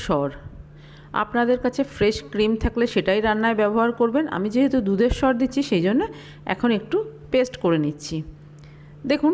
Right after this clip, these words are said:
পেস্ট রেডি হয়ে গেছে। আমি অন্য একটা পাত্রে ঢেলে নিয়ে ওই মিক্সির জারের মধ্যে দিয়ে দিলাম চারটে পাকা কাঁচা লঙ্কা, এর ফলে রঙটা ভালো হবে। দিয়ে দিলাম আদা কুচি, একটা টমেটো।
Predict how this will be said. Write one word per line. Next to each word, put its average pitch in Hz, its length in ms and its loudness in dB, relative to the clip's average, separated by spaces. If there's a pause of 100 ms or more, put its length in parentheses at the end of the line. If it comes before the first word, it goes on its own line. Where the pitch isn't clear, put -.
(140)
পেস্ট 226 320 2
রেডি 233 240 2
হয়ে 277 160 4
গেছে। 285 200 2 (360)
আমি 214 180 0
অন্য 220 260 2
একটা 233 140 -4
পাত্রে 214 340 -2
ঢেলে 247 260 4
নিয়ে 254 220 2 (100)
ওই 233 100 2
মিক্সির 226 340 2
জারের 180 320 2
মধ্যে 214 220 0
দিয়ে 208 180 4
দিলাম 214 200 2 (120)
চারটে 170 360 -2 (580)
পাকা 202 300 2
কাঁচা 202 340 -2
লঙ্কা, 220 380 0 (160)
এর 202 140 2
ফলে 240 220 0
রঙটা 190 400 2
ভালো 214 300 0
হবে। 240 240 2 (440)
দিয়ে 233 160 2
দিলাম 220 220 2 (200)
আদা 170 220 2
কুচি, 220 380 -2 (460)
একটা 185 200 -2 (120)
টমেটো। 202 460 2